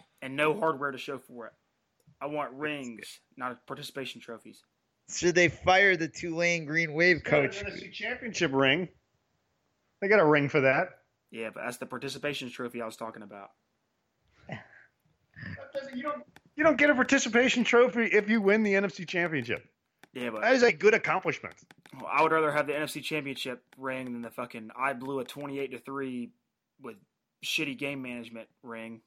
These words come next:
Speaker 1: in the Super Bowl.
Speaker 3: I mean, that loss was pretty, that was pretty, that was pretty brutal, for
Speaker 1: Yeah.
Speaker 3: sure.
Speaker 2: Yeah. I mean, as a Patriot fan, I was sitting here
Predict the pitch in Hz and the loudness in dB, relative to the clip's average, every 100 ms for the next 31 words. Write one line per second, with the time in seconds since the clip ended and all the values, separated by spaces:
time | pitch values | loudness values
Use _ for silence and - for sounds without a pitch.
0 | _ _ _ _ _ - 113 131 107 113 | _ _ _ _ _ -18 -14 -14 -14 -16
1 | 98 _ _ _ _ _ _ - 135 139 | -18 _ _ _ _ _ _ -10 -6 -4
2 | 143 135 131 - 120 107 - 120 98 82 | -6 -6 -8 -8 -14 -12 -6 -4 -4 -8
3 | - 117 104 131 107 95 _ _ - 120 | -8 -6 -4 -4 -4 -6 _ _ -8 -4
4 | 135 110 104 92 76 _ - - - 98 | 0 2 2 0 -2 _ -10 -8 -6 -6
5 | 101 - _ - 139 170 165 139 175 185 | -6 -10 _ 2 4 6 4 4 4 6
6 | 175 147 151 139 135 143 143 - 139 127 | 2 2 4 4 4 2 -2 -4 -6 -6
7 | 131 135 113 113 | 0 0 0 -6